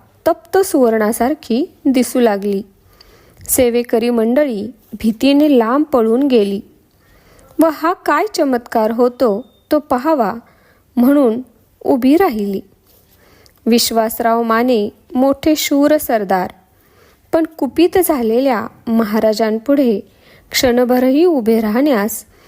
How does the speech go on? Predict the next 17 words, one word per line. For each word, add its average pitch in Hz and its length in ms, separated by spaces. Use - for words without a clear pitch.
समर्थ 240 560
नाहीत. 202 500
ते 330 100
म्हणाले, 214 520
"प्रसंग 226 460
पडल्यास 233 760
वाघाचे 214 640
अंगावर 226 580
चालून 208 480
जाण्यास 226 580
आम्ही 220 400
भिणार 262 440
नाही, 240 340
परंतु 254 560
श्री 269 220
समर्थांपुढे 254 1000
जाण्यास 202 640